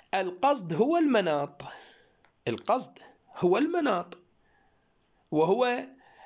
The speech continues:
الركن الأخير من أركان المركب. مو قلنا المركب أربع شروط بي؟ أن يكون لجزئه، ل-، للفظه جزء، ولمعناه جزء،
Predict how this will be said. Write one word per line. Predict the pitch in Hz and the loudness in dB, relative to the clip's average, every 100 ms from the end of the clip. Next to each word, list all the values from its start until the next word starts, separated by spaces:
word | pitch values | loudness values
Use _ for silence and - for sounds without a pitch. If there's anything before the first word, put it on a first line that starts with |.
| - | -2
الركن | 196 185 254 285 233 | 0 0 -2 -2 -2
الأخير | 233 - 214 - 320 277 180 - - _ _ _ _ - | -2 -2 -4 0 2 2 2 -2 -18 _ _ _ _ -4
من | 170 180 160 | -2 -2 -2
أركان | 160 - 208 190 | -4 0 0 0
المركب. | 160 139 127 - - - _ _ _ - | 0 0 -2 -6 -16 -16 _ _ _ -8
مو | 135 | -4
قلنا | 165 175 180 | -2 0 -2
المركب | 175 190 185 180 180 | 0 -2 -2 -6 -2
أربع | 185 180 160 | 0 0 -2
شروط | - 190 202 196 | 0 2 2 0
بي؟ | 196 226 - _ _ _ _ - | -4 -4 -10 _ _ _ _ -6
أن | 143 135 | -6 -4
يكون | 135 135 165 156 147 143 139 - - - - - | -6 -4 -2 0 0 0 -4 -12 -20 -20 -16 -4
لجزئه، | 135 131 147 143 139 131 123 - - _ 135 | -2 0 -2 -2 -2 -2 -4 -8 -14 _ -2
ل-، | 139 117 127 | 0 0 2
للفظه | 139 151 139 127 127 | 2 2 0 -4 -2
جزء، | 117 190 202 214 | 2 2 2 0
ولمعناه | 202 185 - 131 135 127 131 135 117 | 0 0 -2 0 0 0 -2 -2 -2
جزء، | 135 202 202 208 180 | -2 -2 0 0 0